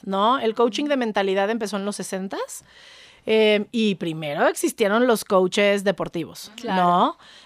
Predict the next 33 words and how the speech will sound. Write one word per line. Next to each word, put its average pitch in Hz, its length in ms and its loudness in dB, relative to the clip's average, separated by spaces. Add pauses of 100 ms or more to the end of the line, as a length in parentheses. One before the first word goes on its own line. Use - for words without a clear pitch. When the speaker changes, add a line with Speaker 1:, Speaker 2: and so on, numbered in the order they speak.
Speaker 1:
Entonces, 254 420 2
ahí 277 240 6
es 311 140 0
muy 349 200 0
claro, 240 320 4
y 262 80 2
utilizo 214 400 -2
el 240 80 0
ejemplo 214 320 -2
de 233 80 0
un 233 80 -2
coach 196 300 -2
deportivo, 220 560 -2
porque 220 260 0
ahí 214 80 4
es 220 140 0
muy 269 180 0
claro, 294 460 2
hay 208 260 0
un 233 320 -2 (300)
resultado 214 500 2
que 220 140 -4
crear, 233 260 4 (120)
Speaker 2:
Ujú. 202 260 -18 (260)
Speaker 1:
¿no? 214 480 4
Y 254 120 -2
se 240 120 0
trabaja 214 720 4
en 214 240 2
práctica 233 720 2
hábitos, 214 880 2 (400)
¿no? 208 400 4
Sostenidos, 240 1600 6